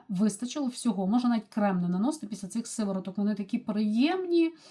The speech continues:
вони якісь такі повноцінні, знаєте, повноцінний догляд. От нічого більше не хочеться. Класні оці серуми, мені вони дуже сподобались. Далі,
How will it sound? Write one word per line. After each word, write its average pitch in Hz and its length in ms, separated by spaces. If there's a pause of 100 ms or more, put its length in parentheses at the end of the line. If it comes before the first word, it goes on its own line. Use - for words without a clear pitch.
(480)
вони 233 440
якісь 240 380
такі - 200
повноцінні, 254 840
знаєте, 226 420
повноцінний 214 560
догляд. 262 440
От 208 120
нічого 233 300
більше 240 280
не 214 80
хочеться. 185 440
Класні 214 720
оці 214 220
серуми, 262 420
мені 226 220
вони 233 160
дуже 196 240
сподобались. 180 720 (680)
Далі, 349 420